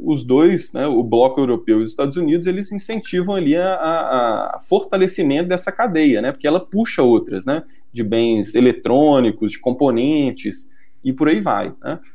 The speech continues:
Então, você tem que ter uma estratégia que seja, é, balanceada pra aumentar a competitividade, não só das, das indústrias que já são existentes, mas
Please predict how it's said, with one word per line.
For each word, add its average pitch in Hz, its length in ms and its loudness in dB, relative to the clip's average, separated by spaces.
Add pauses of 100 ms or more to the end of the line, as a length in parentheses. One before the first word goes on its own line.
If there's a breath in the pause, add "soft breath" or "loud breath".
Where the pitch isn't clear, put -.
Então, 135 240 0
você 147 140 -10
tem 170 120 -2
que 175 60 -10
ter 190 100 -6
uma 190 120 -2
estratégia 180 680 2
que 180 120 -8
seja, 170 460 2 (300)
é, 120 360 4
balanceada 160 1040 0 (960)
pra 123 480 4 (540)
aumentar 131 480 0
a - 20 0
competitividade, 113 680 0
não 180 120 0
só 175 160 0
das, 127 460 0 (160)
das 107 320 -2
indústrias 110 400 -4
que 127 100 -6
já 127 140 0
são 143 200 -2
existentes, 190 640 -4
mas 190 380 -6